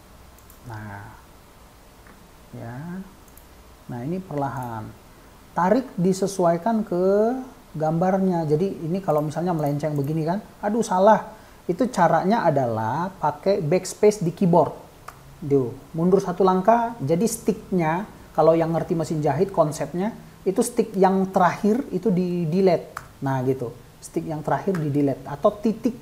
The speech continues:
yang terakhir di delete. Misalnya ini begini. Nah, ini kan ada titik terakhir kan di, di sini nih, ya kan? Di sini, persis di sini saya kliknya tadi. Nah, itu dihapus, kemudian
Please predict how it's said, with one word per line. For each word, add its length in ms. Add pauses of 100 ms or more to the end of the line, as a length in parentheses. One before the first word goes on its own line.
yang 160
terakhir 320
di 160
delete. 320
Misalnya 320
ini 80
begini. 280 (520)
Nah, 160
ini 80
kan 160
ada 240
titik 320
terakhir 320
kan 240
di, 240 (320)
di 160
sini 240
nih, 140 (580)
ya 80
kan? 240 (400)
Di 80
sini, 240
persis 400
di 80
sini 240
saya 240
kliknya 320
tadi. 240 (400)
Nah, 160
itu 80
dihapus, 720
kemudian 320